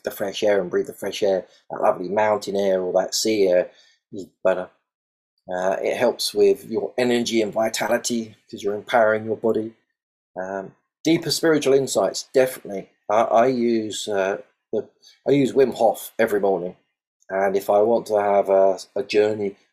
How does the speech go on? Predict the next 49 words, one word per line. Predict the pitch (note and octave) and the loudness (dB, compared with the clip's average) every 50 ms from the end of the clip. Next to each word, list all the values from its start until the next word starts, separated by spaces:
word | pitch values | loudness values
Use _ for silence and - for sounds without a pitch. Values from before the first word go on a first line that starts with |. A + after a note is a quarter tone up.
| _ _ | _ _
where | F#2 F#2+ F#2+ | -2 0 0
I | F#2 F2+ - | 0 -2 -4
meet | E2+ D#2 - - | -8 -6 -6 -8
some | - G#2+ G2+ | -6 -4 -4
of | G2 G2 | 0 0
my | G2+ G2+ F#2+ | 0 0 -2
spirit | - - - A2+ A2 G2+ - - | -2 -2 2 2 2 2 2 2
guides, | G2 F#2+ G2 F#2 - | 2 2 2 2 2
rather | - A2 A2 F#2+ F#2+ G2+ | 4 4 4 4 4 2
than | G2+ G2 G2 - | -2 -4 -4 -2
sitting | - B2 - - G2+ F#2+ | -2 -2 -2 -2 0 2
down | A2 G#2+ G#2 G2+ | 2 2 2 0
and | F#2+ F2+ | -2 -2
playing | - A2 G#2 G2+ G2 F#2+ | 2 2 2 2 0 -4
the | F#2+ F#2+ | -6 -4
drum, | - A#2 G#2+ G2+ G2 F#2+ - _ _ _ _ _ _ _ _ | 0 2 2 2 2 -2 -10 _ _ _ _ _ _ _ _
then | - G#2 G#2+ | -4 -2 0
what | A2 A2 F#2 G#2 | 2 2 2 4
I'll | G2+ G#2 | 2 2
do | G2+ G#2+ | 2 2
is | G#2+ G#2 G2 G2 - - - | 4 4 2 0 -2 -6 -6
I'll | G2+ G2+ | -6 -4
do | - G#2 G2+ G2+ F#2+ | -2 -2 -4 -4 -4
five | - - - - A2+ G#2+ G#2+ G#2+ G#2+ G#2 G2 F#2 | -10 -14 -2 0 4 4 6 6 4 2 2 2
rounds | G#2+ G#2+ A2 G#2+ G#2 G#2 G2 - | 2 4 4 2 0 -2 -4 -6
of | G2+ F#2 - | -8 -4 -2
Wim | A2 G2+ G2 F#2 | -2 -2 -2 -2
Hof, | - A#2 G#2+ - - - - _ _ _ _ _ _ _ _ _ | 0 0 0 0 -2 -12 -20 _ _ _ _ _ _ _ _ _
and | A2+ G2+ | -2 -2
that, | A2 A2 - - _ | 0 -2 -2 -6 _
that | - A2 G#2+ - - | 2 2 2 2 2
just | - A2+ A2 - - - - - _ _ _ | -2 -2 0 0 -4 -6 -8 -14 _ _ _
centers | _ - - C3+ B2+ A#2+ - A2+ G#2+ - | _ -4 -2 0 0 0 -2 -6 -8 -4
me | G#2+ G#2 | -4 -4
so | G2 - - B2 A2+ | -2 0 0 2 2
much | A2 G#2+ - - - | 2 0 0 -4 -6
in | G#2+ G#2 | -6 -8
the | G#2 G2+ | -8 -2
moment | G2 A2 A2+ G#2+ G2 F#2+ F2 F2 - - _ _ _ _ _ _ _ _ _ - | 2 2 2 2 2 -2 -4 -6 -8 -12 _ _ _ _ _ _ _ _ _ -2
that | G2 | -2
I | G#2 G2+ | -2 -2
can | - - G2 | -4 -8 -16
call | - _ - G2+ G2 F#2+ | -8 _ -4 -2 -2 -4
in | F#2 | -6
my | F#2+ F#2+ | -8 -10
spirit | F#2 - _ G#2+ G#2 F2 - | -12 -4 _ -2 -2 -2 -4
guides. | F2+ F2+ F2 E2+ - - - - - _ F#2 F#2 | -8 -12 -12 -12 -12 -12 -14 -14 -16 _ _ -20
And, | F2+ F#2 F2+ - | -20 -20 -12 -10
uh, | F2+ F2 F2 E2+ | -8 -6 -6 -6